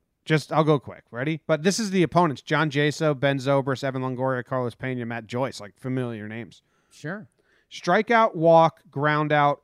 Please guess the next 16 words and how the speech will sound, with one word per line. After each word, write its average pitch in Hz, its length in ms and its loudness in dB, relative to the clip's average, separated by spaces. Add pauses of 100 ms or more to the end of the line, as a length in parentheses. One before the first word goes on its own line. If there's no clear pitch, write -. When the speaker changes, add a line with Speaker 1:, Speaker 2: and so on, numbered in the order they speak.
Speaker 1:
walk, 156 560 4 (100)
wild 135 560 0
pitch, 139 380 -4 (200)
ground 110 440 -6
out. 82 180 -18 (160)
So, 147 400 2 (380)
in 160 100 -6
that 175 160 4
inning 170 240 0
was 147 140 -4
two 190 240 -2
walks 160 360 2
and 151 80 -6
a 143 60 -2
wild 139 340 0
pitch, 131 320 -6